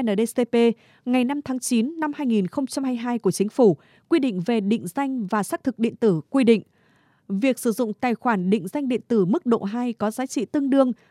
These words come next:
như việc sử dụng thẻ căn cước công dân trong thực hiện các giao dịch có yêu cầu xuất trình thẻ căn cước công dân. Theo đó, các thông tin căn cước công dân, thông tin dân cư được tích hợp hiển thị trên ứng dụng V N E I D để người dân,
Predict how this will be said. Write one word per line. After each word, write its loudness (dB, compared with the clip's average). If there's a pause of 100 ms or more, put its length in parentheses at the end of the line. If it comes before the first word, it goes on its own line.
như 2
việc 0
sử 2
dụng -2
thẻ -4
căn -4
cước -6
công -2
dân 0 (260)
trong -2
thực -2
hiện 0
các -6
giao -4
dịch -4
có -2
yêu -2
cầu 0
xuất -8
trình -2
thẻ -2
căn -4
cước -4
công 0
dân. 2 (760)
Theo 4
đó, 0
các -6
thông -2
tin -4
căn -4
cước -6
công -2
dân, 2 (380)
thông 0
tin -2
dân 0
cư 0
được 2
tích -4
hợp 0
hiển 2
thị -2
trên 0
ứng -4
dụng 0
V -2 (140)
N -2
E -2
I 2
D -6 (220)
để 4
người 2
dân, -4